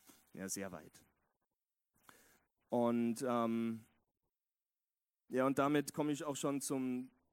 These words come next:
zu dem letzten Teil von diesem Bibelvers, wo nämlich steht, „Denn wo dein Schatz ist, da wird auch dein Herz sein.“ Und das ist mein erster Punkt für heute Abend.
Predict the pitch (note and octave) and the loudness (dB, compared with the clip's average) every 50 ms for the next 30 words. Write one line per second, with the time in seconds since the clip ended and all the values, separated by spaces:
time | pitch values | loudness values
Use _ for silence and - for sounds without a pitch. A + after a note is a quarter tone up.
0 | _ _ _ - - C#3+ C3 B2+ B2+ C#3 D#3+ - - - E3 D3+ - D3+ C3+ C3+ | _ _ _ -10 -6 -4 -2 0 0 0 0 -2 -4 -6 -6 -6 -2 0 0 2
1 | C3+ C3 C3+ C3+ B2 B2 B2+ B2 A#2+ C#3+ D3 C#3 C3 B2 - A#2+ A#2 A#2+ A#2+ B2 | 0 0 -2 -2 -2 -2 -2 -2 -4 -2 -2 -2 -2 -2 -2 -2 -2 -2 -4 -4
2 | B2+ B2 B2 A#2+ A#2+ A#2+ A#2+ A#2+ A2+ - - B2+ A#2+ B2+ A#2+ - - - - - | -4 -4 -2 -2 -2 -2 -4 -4 -6 -6 -6 -4 -2 -2 -4 -6 -8 -20 -20 -20
3 | _ _ _ _ _ _ _ _ _ _ _ _ _ _ _ - - A#2+ B2 A#2+ | _ _ _ _ _ _ _ _ _ _ _ _ _ _ _ -6 -4 -4 -4 -2
4 | C3 C#3 D3 D3+ C#3+ B2+ B2 A#2 - - D#3 C3+ D3+ - - - C3+ A#2+ A#2+ A#2+ | 0 2 2 2 2 2 0 -2 -4 -6 -6 -6 -6 -6 -6 -4 -2 0 0 -2
5 | - - B2 A2 G#2+ A#2 A#2 A#2+ - A2 G#2+ G2+ - - G#2 G#2 G2+ G#2+ G#2 G#2+ | -2 -4 -6 -6 -4 -4 -4 -4 -4 -4 -6 -6 -6 -6 -8 -6 -4 -4 -4 -4
6 | G#2+ - - - F2+ E2+ E2 E2 F2 G2 G#2 _ _ _ _ _ _ _ _ _ | -4 -6 -8 -12 -12 -12 -14 -16 -18 -20 -20 _ _ _ _ _ _ _ _ _
7 | _ _ - A#2+ A#2 B2+ C3+ C#3 C#3+ C#3 C#3+ D3 D#3 D#3+ - D#3 C#3 - F3 F#3 | _ _ -10 -6 -4 -2 0 2 2 2 2 2 2 2 2 0 0 2 0 0
8 | F#3+ F3 - D#3+ C#3+ C#3+ C#3 C3+ A2+ B2 C3+ D#3 D#3 D#3 D3+ D3+ D3 | 0 -2 -2 0 2 2 2 0 -2 -2 -2 -2 0 -2 -2 -2 -4